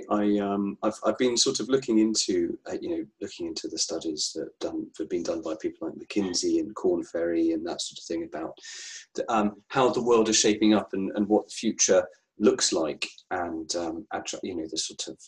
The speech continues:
um, the, the agile idea looks increasingly relevant to me, you know, when you look at themes that are emerging.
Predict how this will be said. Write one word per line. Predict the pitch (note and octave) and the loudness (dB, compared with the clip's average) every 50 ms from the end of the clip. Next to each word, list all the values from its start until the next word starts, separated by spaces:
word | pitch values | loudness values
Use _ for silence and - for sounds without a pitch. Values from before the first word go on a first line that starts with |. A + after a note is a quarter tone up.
| - - - | -20 -16 -14
um, | D2+ D2+ D#2 - - _ _ - - - - _ _ _ _ | -14 -14 -14 -16 -18 _ _ -12 -12 -12 -16 _ _ _ _
the, | - C3+ B2+ - - | -2 -2 -2 0 2
the | - F#2+ | 2 4
agile | G2+ A2 G#2+ - A2 F#2+ F#2 F2 E2+ | 4 4 2 2 0 0 0 0 -2
idea | E2+ F2 E2+ - G#2+ G#2 F2+ D#2+ - - - | -2 -4 2 4 6 6 6 4 0 -6 -10
looks | - F2 F2+ D#2+ D#2 - - | -6 -6 -4 -4 -4 -6 -8
increasingly | E2+ D#2+ D#2+ - - - F2+ - - - E2 D#2+ E2 E2 D#2+ E2 | -8 -8 -8 -8 -8 -6 -4 -4 -4 -4 -4 -6 -6 -6 -6 -4
relevant | F2 F#2+ F#2 F#2 F2+ D#2+ - D#2 D2 C#2 - _ _ - | -4 -2 -2 -2 -2 -4 -6 -12 -16 -16 -18 _ _ -8
to | - - | -8 -4
me, | F2+ - - - - D2+ D2+ D2+ | -2 -2 -2 -2 -4 -6 -8 -10
you | D2+ D2+ D#2 E2+ D#2+ | -10 -8 -8 -8 -8
know, | - D2+ D#2 | -8 -8 -8
when | D#2+ E2+ | -6 -6
you | F2 - | -6 -8
look | - - - | -8 -10 -10
at | - - | -12 -12
themes | - - - - F2 E2+ E2+ E2 D2 D2+ C#2 - - - - - | -12 -12 -12 -10 -10 -10 -12 -14 -16 -16 -16 -12 -10 -10 -8 -8
that | - | -8
are | - | -8
emerging. | E2 E2 E2+ E2+ E2+ E2 - - - D2 D3 - | -8 -8 -8 -8 -8 -8 -6 -6 -8 -8 -10 -16